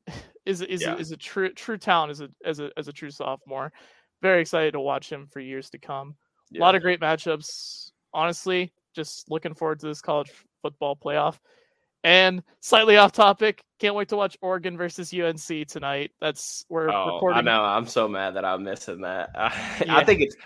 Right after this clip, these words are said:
Speaker 2: I think on paper that Oregon U N C game might be the best matchup for bowl season, period. I, I, I
Speaker 1: Yes.
Speaker 2: really do. I think it's just in terms of, uh, what I'm interested in. You know, I've, I'm interested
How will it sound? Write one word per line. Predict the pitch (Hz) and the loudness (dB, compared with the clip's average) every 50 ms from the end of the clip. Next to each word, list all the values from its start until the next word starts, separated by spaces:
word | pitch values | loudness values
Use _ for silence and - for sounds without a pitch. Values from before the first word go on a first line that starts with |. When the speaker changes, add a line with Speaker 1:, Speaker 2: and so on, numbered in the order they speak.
| - - | -6 0
Speaker 2:
I | - 151 202 | 4 4 4
think | 202 220 202 160 139 117 | 6 6 6 6 4 4
on | - 120 123 117 113 | 4 4 4 4 2
paper | 113 - 117 120 120 127 143 143 143 147 147 151 - _ _ | 0 -2 0 0 0 0 0 0 0 0 -2 -6 -14 _ _
that | 117 117 113 - - | 2 4 4 4 4
Oregon | 110 117 117 113 113 117 | 2 0 0 0 -2 -2
U | 113 113 | -2 -2
N | 110 110 | -4 -4
C | 110 - 110 113 | -4 -6 -4 -2
game | 113 120 117 117 117 117 _ _ _ _ | -2 -2 -2 -2 -4 -10 _ _ _ _
might | 101 110 110 101 113 | -4 -2 -2 0 -2
be | 123 | -4
the | 117 110 | -8 -8
best | 104 101 110 101 104 104 - - 104 | -6 -2 -2 -2 -2 -2 -6 -10 -6
matchup | 104 104 101 98 98 - - 98 95 82 - _ _ | -2 -2 0 -2 -2 -2 -4 -2 -2 -4 -6 _ _
for | - 101 98 | -4 -4 -2
bowl | 87 85 87 90 87 | -2 -2 -2 -2 -4
season, | - - 95 92 90 87 82 71 | -6 -8 -10 -10 -10 -12 -14 -16
period. | - - 95 92 76 60 50 50 - - | -16 -16 -14 -12 -12 -12 -12 -14 -8 -2
I, | - 107 | 0 2
I, | 85 | 4
I | - | 6
Speaker 1:
Yes. | 165 156 135 - 120 120 | 6 6 6 6 4 4
Speaker 2:
really | 127 127 120 110 | 6 4 4 4
do. | 107 - - | 2 0 0
I | 104 113 | 0 0
think | 123 143 143 147 | 2 2 0 0
it's | 151 143 - - - - - - - - _ 127 | -2 -4 -6 -12 -16 -18 -20 -20 -20 -20 _ 4
just | 135 143 143 143 151 | 4 4 4 4 2
in | 139 123 | 0 2
terms | - 139 123 123 123 120 117 117 | 2 2 4 4 2 2 0 -2
of, | 113 110 107 98 | 0 0 0 0
uh, | 82 95 95 92 85 82 82 113 107 _ _ | 0 0 0 0 -2 -4 -4 -6 -10 _ _
what | - 107 107 101 | -6 -4 -2 -2
I'm | 101 104 104 104 107 110 110 - _ _ _ _ - | 0 0 0 -2 -2 -4 -8 -14 _ _ _ _ -10
interested | 107 113 113 117 117 117 117 - - 120 120 120 | -6 -4 -2 -2 -2 -2 -4 -6 -6 -6 -4 -2
in. | 120 120 120 120 120 | -2 -2 -2 -2 -4
You | 110 104 | -6 -6
know, | 92 90 87 | -6 -6 -4
I've, | 85 90 95 - _ _ _ _ _ - | -4 -6 -8 -8 _ _ _ _ _ -10
I'm | 80 92 95 101 | -8 -8 -6 -6
interested | 95 95 95 101 - - - 95 | -6 -6 -8 -8 -10 -12 -12 -12